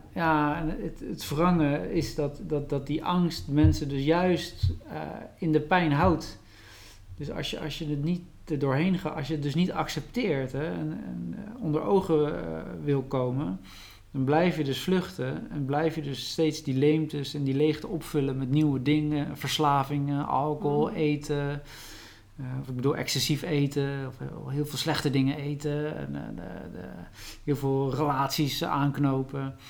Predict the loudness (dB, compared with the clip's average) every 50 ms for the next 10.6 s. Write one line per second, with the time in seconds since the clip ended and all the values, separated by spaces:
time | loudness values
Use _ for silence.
0 | -20 -20 -20 -20 -20 -20 -20 -20 -20 -20 -20 -16 -12 -10 -10 -8 -8 -8 -8 -10
1 | -10 -10 -10 -10 -10 -10 -10 -10 -10 -10 -12 -12 -12 -12 -10 -12 -12 -12 -10 -8
2 | -2 2 2 2 4 2 0 0 -2 -2 0 0 2 2 0 0 -2 -2 0 0
3 | 0 0 -2 -4 -6 -8 -8 -8 -8 -8 -8 -10 -8 -8 -8 -6 -6 -6 -6 -6
4 | -8 -8 -8 -6 -6 -6 -4 0 0 2 2 2 2 0 -2 -2 0 -2 -2 0
5 | 0 0 4 6 6 4 6 4 0 -2 0 -2 -4 -4 -4 -4 -2 0 0 -2
6 | -2 -4 -6 -8 -8 -8 -12 -18 -20 -20 -20 -14 -4 -2 0 0 2 2 2 2
7 | 0 0 0 0 0 0 -2 -2 -6 -12 -14 -18 -18 -20 -20 -20 -20 -20 -20 -20
8 | -20 -20 -20 -20 _ -16 -12 -10 -10 -10 -8 -8 -8 -6 -4 -4 -4 -4 -6 -8
9 | -6 -2 2 2 4 4 2 0 -2 2 4 4 4 4 4 2 2 2 2 4
10 | 4 4 4 2 2 -2 -4 -6 -12 -16 -18